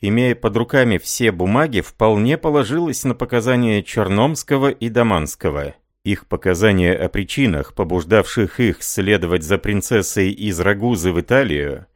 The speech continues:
за исключением разве что страстной любви Доманского, с первого взгляда представляются незаслуживающими вероятия.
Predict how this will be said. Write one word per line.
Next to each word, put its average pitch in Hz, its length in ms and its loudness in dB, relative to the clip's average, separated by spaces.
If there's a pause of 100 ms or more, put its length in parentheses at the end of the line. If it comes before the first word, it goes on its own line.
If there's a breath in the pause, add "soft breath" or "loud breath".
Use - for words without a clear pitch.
(120)
за 82 220 -2
исключением 123 720 0
разве 101 280 2
что 110 220 0
страстной 110 580 0
любви 104 400 0
Доманского, 90 800 0
с - 160 -8
первого 165 560 0
взгляда 123 540 0
представляются 107 920 0
незаслуживающими 117 1300 0
вероятия. 78 920 -2